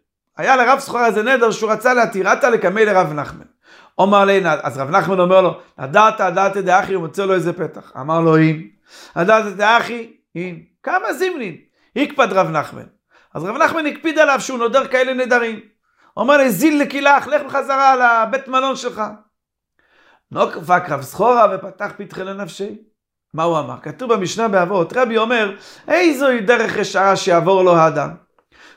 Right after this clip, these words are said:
כל שהיא תפארת לעושיה." מה זה תפארת לא עושיה? שהיא תפארת לאדם העושה אותה.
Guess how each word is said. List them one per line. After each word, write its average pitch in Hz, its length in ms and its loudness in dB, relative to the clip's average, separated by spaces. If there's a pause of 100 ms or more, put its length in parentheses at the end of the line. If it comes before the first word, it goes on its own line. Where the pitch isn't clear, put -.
(100)
כל 262 500 6
שהיא 226 220 -12
תפארת 240 420 -4
לעושיה." 220 500 2 (4000)
מה 170 160 0
זה 170 160 -2
תפארת 190 460 0
לא 180 80 2
עושיה? 147 440 2 (800)
שהיא 190 240 -4
תפארת 269 540 0
לאדם 247 500 4
העושה 254 360 2
אותה. 196 300 -2